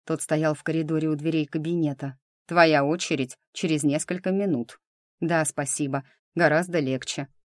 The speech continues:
Генри немного поморщился для правдоподобия. "Там много народа?" "Без понятия. Думаю, человек пять".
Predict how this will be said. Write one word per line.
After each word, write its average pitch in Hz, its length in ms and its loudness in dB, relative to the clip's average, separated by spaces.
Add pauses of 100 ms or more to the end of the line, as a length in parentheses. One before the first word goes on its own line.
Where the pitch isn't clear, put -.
(140)
Генри 196 300 2
немного 180 400 2
поморщился 151 800 -2 (240)
для 147 160 -2
правдоподобия. 147 960 -2 (440)
"Там 156 180 6
много 170 280 4
народа?" 139 500 0 (240)
"Без 160 240 0
понятия. 135 680 0 (120)
Думаю, 160 420 4
человек 139 520 -2
пять". 127 340 -4